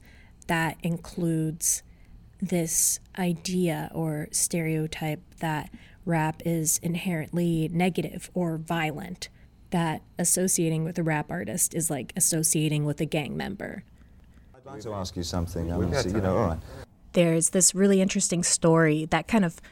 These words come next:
Speaker 1: parallels this idea, and it dates back to nineteen eighty-three. It's David Bowie doing this sit-down interview with M T V V J Mark Goodman, and in the middle of the interview,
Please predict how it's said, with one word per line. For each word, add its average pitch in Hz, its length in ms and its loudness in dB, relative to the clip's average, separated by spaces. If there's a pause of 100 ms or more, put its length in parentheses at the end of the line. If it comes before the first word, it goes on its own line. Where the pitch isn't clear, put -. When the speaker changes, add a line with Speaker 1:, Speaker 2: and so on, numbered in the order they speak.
(380)
Speaker 1:
parallels 151 560 4
this 165 220 2
idea, 156 480 -2 (840)
and 170 640 2
it 175 300 2
dates 196 300 6
back 151 440 0
to 156 360 2
nineteen 165 320 2
eighty-three. 156 720 0 (840)
It's 180 320 8
David 202 520 6
Bowie 175 520 4 (420)
doing 196 240 10
this 175 120 4
sit-down 190 400 4
interview 165 500 4
with 151 280 2
M 175 120 4
T 196 140 4
V 160 200 4
V 180 160 2
J 147 260 2
Mark 147 260 -4
Goodman, 170 400 2 (720)
and 170 420 6 (320)
in 226 120 10
the 233 40 12
middle 196 200 8
of 175 80 4
the 175 120 6
interview, 170 400 2